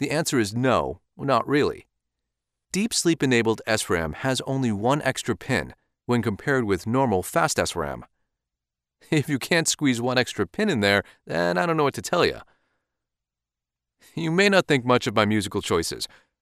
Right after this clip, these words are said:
but I hope you can see the value of deep sleep S ram.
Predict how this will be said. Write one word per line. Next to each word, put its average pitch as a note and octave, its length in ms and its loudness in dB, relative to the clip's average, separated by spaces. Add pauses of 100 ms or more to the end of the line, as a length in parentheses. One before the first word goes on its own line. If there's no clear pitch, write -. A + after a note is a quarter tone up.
(160)
but C#3+ 160 2
I D#3+ 60 6
hope C#4 260 -2
you B3+ 80 2
can G3+ 100 0
see - 200 -2
the C3+ 120 0
value C3 460 0
of F#2+ 240 -4
deep B2 240 -2
sleep A2+ 360 -2
S G#2 220 -2
ram. C#2 300 -4